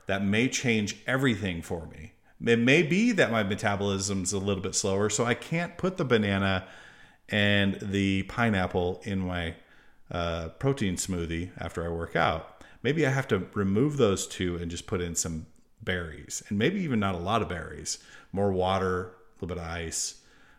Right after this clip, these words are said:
um, maybe switch up from a whey protein, uh, uh, to, to a vegetable-based protein.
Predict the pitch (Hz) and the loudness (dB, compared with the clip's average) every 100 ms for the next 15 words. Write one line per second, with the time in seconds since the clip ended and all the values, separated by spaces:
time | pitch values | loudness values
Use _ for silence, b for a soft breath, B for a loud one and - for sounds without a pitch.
0 | b 85 82 80 78 78 82 - 95 95 | b -6 -4 -4 -4 -6 -8 -6 -4 -2
1 | - 110 104 107 - 107 95 87 95 98 | 0 0 2 2 2 -2 0 2 2 2
2 | 98 107 95 - 92 92 85 B B B | 2 2 0 0 -4 -4 -6 B B B
3 | B - 85 85 82 - 104 92 92 87 | B -8 -6 -4 -4 -4 -2 0 -2 -6
4 | - 95 85 82 101 120 - 101 92 82 | -6 -4 -4 -2 0 0 -2 -2 -2 -4
5 | 85 82 - - 85 - 85 76 76 | -2 -2 -4 -4 -4 -4 -10 -12 -14